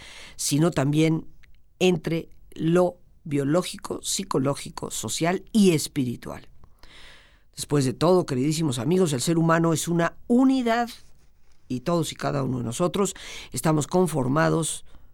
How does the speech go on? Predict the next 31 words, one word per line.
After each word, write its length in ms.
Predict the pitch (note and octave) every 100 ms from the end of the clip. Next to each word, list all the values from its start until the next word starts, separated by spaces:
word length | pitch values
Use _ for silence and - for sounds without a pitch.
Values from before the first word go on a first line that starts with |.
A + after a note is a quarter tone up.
| -
por 240 | - C3 -
cuerpo, 420 | D#3 E3+ - D3
mente, 500 | C3+ F#3 G#3+ - G3+
espíritu. 760 | F#3 - - D3 A#2 - - - - - - _ _ - - _ _ - - - - - -
Hace 220 | C4 D#4
ya 140 | A#3 A3+
varias 380 | A3 G3+ E3+ C#3+
décadas, 760 | F#3+ F#3+ C#3 C#3 D3+ - -
los 220 | F#3+ A#2+
doctores 420 | B2 B2 D#3 D#3 -
Parker 460 | D#3 D3 - C#3+
y 140 | - B2
San 320 | - A2+ B2
John 420 | D#3+ E3 D3 D#3 -
de 120 | A2+
la 120 | A2+
Universidad 640 | A#2 A#2+ B2+ - A2 C#3+ C#3
de 160 | B2+
Redlands 680 | - D3+ D#3+ D3+ B2 B2 -
en 120 | A#2
los 120 | -
Estados 360 | - B2+ B2+ -
Unidos 360 | F#3 E3 E3+ - - - - - - - - - -
llegaron 360 | F#3+ A#3+ C4+ B3+
a 60 |
la 120 | G#3+ -
conclusión 560 | F#3 D#3 F3 A3+ A#3
de 140 | G#3+ E3
que 120 | E3
los 320 | D#3 C#3 -
más 640 | D#3 G#3 C4+ A#3 - -